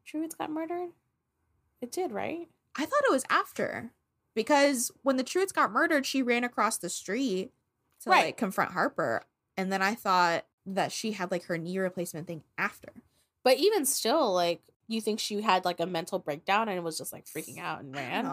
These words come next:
Speaker 2: I don't trust that bitch.
Speaker 1: So, Harper goes over to Charlotte's house.
Speaker 2: Right.
Speaker 1: And they just go straight into small talk. I mean, I mean, there's no small talk. They just go straight into the kitchen.
Speaker 2: Well, Charlotte's like,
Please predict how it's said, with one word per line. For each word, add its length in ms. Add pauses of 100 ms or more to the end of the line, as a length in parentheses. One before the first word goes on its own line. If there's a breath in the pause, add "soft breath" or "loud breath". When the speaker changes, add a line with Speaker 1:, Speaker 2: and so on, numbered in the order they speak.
Speaker 2:
I 80
don't 200
trust 180
that 120
bitch. 220 (420)
Speaker 1:
So, 200 (580)
Harper 240
goes 140
over 180
to 100
Charlotte's 360
house. 320 (560)
Speaker 2:
Right. 160 (1040)
Speaker 1:
And 760 (580)
they 100
just 180
go 100
straight 300
into 200
small 220
talk. 220 (160)
I 60
mean, 260
I 80
mean, 120
there's 160
no 80
small 220
talk. 240 (440)
They 60
just 120
go 60
straight 220
into 120
the 60
kitchen. 360 (140)
Speaker 2:
Well, 280 (140)
Charlotte's 460
like, 300